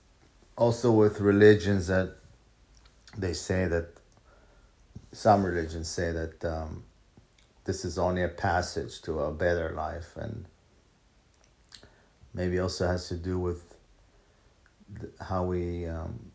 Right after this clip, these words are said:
religions talk about, you know, that the human body is, um, is, um, something of so-called, i-, is low, is low, and, uh, it's primitive. It has, uh, um,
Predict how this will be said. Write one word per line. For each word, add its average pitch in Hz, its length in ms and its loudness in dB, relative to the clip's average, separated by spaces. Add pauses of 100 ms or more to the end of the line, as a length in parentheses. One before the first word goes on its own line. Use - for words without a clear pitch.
religions 90 800 -4
talk 87 300 -2
about, 82 360 -2
you 92 100 -6
know, 85 180 -4
that 82 180 -4
the 87 100 -4
human 87 360 -2
body 85 480 0
is, 82 240 -8
um, 82 400 -8 (1900)
is, 85 320 -10
um, 80 600 -8 (520)
something 92 540 -2
of 82 160 -4
so-called, 87 500 -2
i-, - 100 -4
is 90 380 -2
low, 92 560 6 (160)
is 85 240 -10
low, 90 400 2
and, 85 220 -4
uh, 80 320 -8 (280)
it's - 140 -18
primitive. 90 880 0
It 80 200 -12
has, 85 320 -6
uh, 82 220 -6 (1200)
um, 80 440 -8